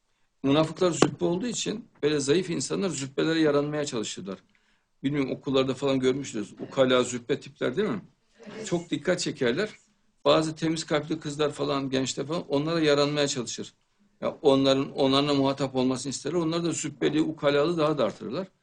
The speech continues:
Speaker 1: Onun için münafıklar ukalalığın ve züppeliğin çirkin sanatını çok iyi bilirler. Yani züppeleştikçe züppeleştirirler, ukalalaştıkça ukalalaşırlar. Böylece etrafındaki o gariban yancıları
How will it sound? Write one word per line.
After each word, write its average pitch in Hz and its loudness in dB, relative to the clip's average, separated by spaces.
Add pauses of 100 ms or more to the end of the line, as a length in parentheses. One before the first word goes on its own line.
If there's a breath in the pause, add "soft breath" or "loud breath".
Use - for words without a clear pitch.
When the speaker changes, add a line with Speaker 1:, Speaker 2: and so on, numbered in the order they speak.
(500 soft breath)
Speaker 1:
Onun 180 2
için 170 -4 (140)
münafıklar 151 0
ukalalığın 147 2
ve 156 2
züppeliğin 143 -2 (380)
çirkin 170 -4
sanatını 151 -2
çok - -6
iyi 113 -6
bilirler. 92 -10 (840)
Yani 131 2
züppeleştikçe 175 0
züppeleştirirler, 143 0
ukalalaştıkça 151 2
ukalalaşırlar. 120 0 (500)
Böylece 165 0 (440)
etrafındaki 156 -2
o 147 -2
gariban 143 2
yancıları 135 2